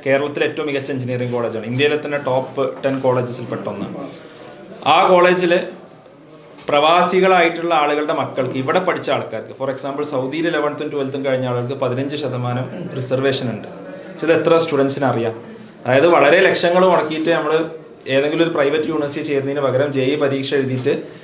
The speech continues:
ഇവർക്കായിട്ട് ദാസ എന്ന് പറയുന്ന സ്പെഷ്യൽ കോട്ട ഉണ്ട്. അപ്പോ ഇത് പ്രവാസികളായിട്ടുള്ള ആൾക്കാർക്ക് അറിയില്ല, അവരുടെ മക്കൾക്ക് പലപ്പോഴും അറിയില്ല. ഇത്തരം കാര്യങ്ങളെ കുറിച്ച് അവയർനെസ് കൊടുക്കേണ്ടത് വളരെ പ്രധാനമാണ്. ഇവിടുന്ന് കുറേ കുട്ടികൾ ഇപ്പോൾ ജോർജിയ, ഉസ്ബെക്കിസ്ഥാൻ അല്ലെങ്കിൽ ഇത്തരം സ്ഥലങ്ങളിലോട്ട് എം ബി ബി എസിന് പോകും.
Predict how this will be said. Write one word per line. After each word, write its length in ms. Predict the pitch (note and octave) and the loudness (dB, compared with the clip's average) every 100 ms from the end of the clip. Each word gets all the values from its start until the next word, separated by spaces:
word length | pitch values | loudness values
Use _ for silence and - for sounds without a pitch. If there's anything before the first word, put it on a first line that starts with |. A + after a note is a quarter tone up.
| - - | -16 0
ഇവർക്കായിട്ട് 920 | C3+ D3 D#3 E3+ F3 F3 F#3 - C3+ | 2 4 6 6 6 4 2 0 4
ദാസ 340 | C#3 D3+ D3+ | 6 6 6
എന്ന് 240 | E3+ D#3+ D3+ | 4 4 2
പറയുന്ന 320 | C#3 C3 C#3 | 2 0 -4
സ്പെഷ്യൽ 400 | - B2+ B2+ B2 | -4 -6 -4 -4
കോട്ട 220 | A#2+ A2 | -6 -6
ഉണ്ട്. 180 | G#2+ - - - - - - C3 | -10 -14 -16 -18 -18 -20 -12 0
അപ്പോ 220 | D#3+ E3+ | 4 6
ഇത് 380 | D3+ G3 G3+ - | 6 6 6 2
പ്രവാസികളായിട്ടുള്ള 720 | D#3 D#3 D#3+ D#3+ D#3+ C#3+ C#3+ | 2 4 2 2 2 4 2
ആൾക്കാർക്ക് 360 | C#3 C#3+ C3+ C#3+ | 2 2 2 2
അറിയില്ല, 320 | B2+ B2+ C3 | 2 0 0
അവരുടെ 220 | B2 C3 | 0 -2
മക്കൾക്ക് 600 | B2 - B2 B2 B2 B2 | -4 -4 -4 -4 -6 -4
പലപ്പോഴും 360 | B2+ A2+ A#2 A#2+ | -6 -4 -2 0
അറിയില്ല. 280 | A2 G#2+ G2+ | -2 -6 -10
ഇത്തരം 360 | - - E3+ | -14 2 4
കാര്യങ്ങളെ 280 | F3+ E3+ E3+ | 6 6 4
കുറിച്ച് 220 | E3 D#3 | 0 0
അവയർനെസ് 420 | D3+ C#3 C#3 C#3+ D3 | 0 2 -2 -4 -4
കൊടുക്കേണ്ടത് 400 | B2 B2 A#2+ B2+ | -4 -4 0 0
വളരെ 200 | A#2 B2+ | 0 -4
പ്രധാനമാണ്. 640 | A#2 G#2+ G#2+ G#2+ - - - - - | -4 -6 -6 -10 -14 -20 -20 -20 -10
ഇവിടുന്ന് 240 | C#3+ D#3+ F3+ | 0 4 6
കുറേ 200 | E3 E3 | 6 6
കുട്ടികൾ 340 | E3+ D#3 D#3 | 4 0 -2
ഇപ്പോൾ 160 | D3+ D3+ | 2 2
ജോർജിയ, 440 | C#3+ C#3 C3+ C#3 | 4 2 2 2
ഉസ്ബെക്കിസ്ഥാൻ 680 | C#3 C3+ C#3 C3+ C3+ C#3+ C#3 | 2 0 -6 -8 -6 -4 -2
അല്ലെങ്കിൽ 220 | B2+ C3+ | -2 -2
ഇത്തരം 240 | C3 C3+ C3+ | -2 -2 -2
സ്ഥലങ്ങളിലോട്ട് 540 | C#3 B2+ B2 B2+ B2 | -2 -2 2 2 2
എം 120 | A#2 | -2
ബി 100 | A#2 | -2
ബി 100 | A#2 | -4
എസിന് 240 | A#2 B2 A#2 | -4 -4 -4
പോകും. 280 | G#2+ G2+ | -4 -6